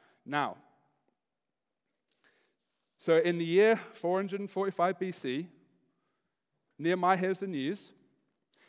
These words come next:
and then as we saw last week, he spent four months in prayer. And that's kind of where we pick it up in, in chapter two. So he spent, he spent four years, sorry, he spent four months praying, and now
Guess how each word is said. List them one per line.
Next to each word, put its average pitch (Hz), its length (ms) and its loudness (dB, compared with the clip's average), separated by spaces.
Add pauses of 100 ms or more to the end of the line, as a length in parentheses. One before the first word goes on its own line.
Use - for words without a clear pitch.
(220)
and 165 100 -8
then 170 140 4
as 175 160 0
we 196 80 -6
saw 190 200 -4
last 185 260 2
week, 147 180 -4
he 165 80 -8
spent 160 300 -4
four 180 280 -2
months 151 460 -6 (540)
in 143 140 -8
prayer. 120 360 0 (180)
And 143 160 -2
that's 170 220 0
kind 180 180 -2
of 151 160 -4 (140)
where 147 340 2 (280)
we 143 100 -4
pick 165 260 -4
it 165 60 0
up 147 340 0
in, 131 300 -6 (380)
in 135 180 -10
chapter 135 180 -4
two. 175 300 2 (200)
So - 160 -6
he 143 80 -2
spent, 170 380 -4 (1300)
he 156 100 -6
spent 165 280 -4
four 180 260 0
years, 175 440 -2 (1080)
sorry, 120 220 -8 (320)
he 160 80 -6
spent 185 260 -4
four 208 220 2
months 160 340 -2
praying, 117 480 -2 (500)
and 147 180 -8
now 156 440 0